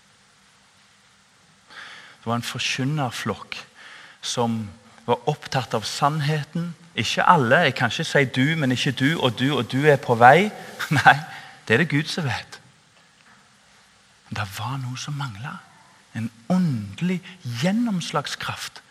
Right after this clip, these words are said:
der de bodde, og der de vandret. Og så du. Så kom jeg hjem, og så møter jeg meg selv i min egen undervisning. «Aslak,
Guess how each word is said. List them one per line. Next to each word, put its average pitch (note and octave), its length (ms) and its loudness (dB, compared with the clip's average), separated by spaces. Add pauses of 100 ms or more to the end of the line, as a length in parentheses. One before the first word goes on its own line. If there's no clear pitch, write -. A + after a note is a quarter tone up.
(120)
der C3+ 160 -2
de D3+ 160 -4
bodde, G#3 460 -4 (920)
og C3 140 -2
der A#2+ 160 -2
de B2 160 -6
vandret. F2+ 540 -10 (1700)
Og B2+ 100 -6
så D3 160 -4
du. B2 140 -2 (960)
Så C3 120 -8
kom C3+ 240 -4
jeg B2+ 140 -4
hjem, G3 300 4 (340)
og B2 100 -8
så C#3+ 140 -4
møter C3+ 560 -2
jeg D3 100 -6
meg C3+ 140 -6
selv C3 480 -4 (1200)
i B2 80 -2
min B2 220 -2 (100)
egen B2 540 -4
undervisning. G#2 720 -8 (1120)
«Aslak, D#3 540 -8